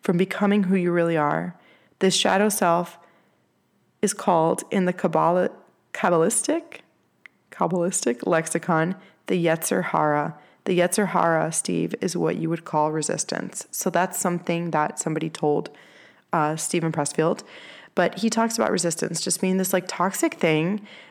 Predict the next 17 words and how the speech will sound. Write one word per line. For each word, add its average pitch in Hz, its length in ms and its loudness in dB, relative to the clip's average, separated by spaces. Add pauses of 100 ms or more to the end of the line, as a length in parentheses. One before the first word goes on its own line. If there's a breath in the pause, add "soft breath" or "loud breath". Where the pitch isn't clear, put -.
that 175 160 2
we 185 140 2
all 175 380 4
have 170 340 4
inside 156 440 0
of 135 60 4
us. 147 400 0 (240)
It's 208 200 2
just 226 220 0
part 185 260 2
of 143 100 4
us. 147 260 2
It's - 180 -8
not 180 140 2
necessarily 160 500 -2
toxic, 131 540 -4
but - 380 0